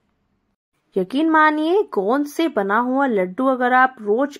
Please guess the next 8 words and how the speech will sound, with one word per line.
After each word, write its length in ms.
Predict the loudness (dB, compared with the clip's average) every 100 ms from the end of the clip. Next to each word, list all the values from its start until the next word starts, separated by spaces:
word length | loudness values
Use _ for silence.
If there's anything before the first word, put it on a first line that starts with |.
| -4
एक 260 | -4 -4 -4
खाएंगे, 480 | -4 -2 -4 -4
तो 180 | -4 2
आप 240 | 2 2 0
बहुत 320 | -2 -2 -2
सी 180 | -2 -2
बीमारियों 640 | -2 -2 -2 -2 0 -2
से 260 | -2 -4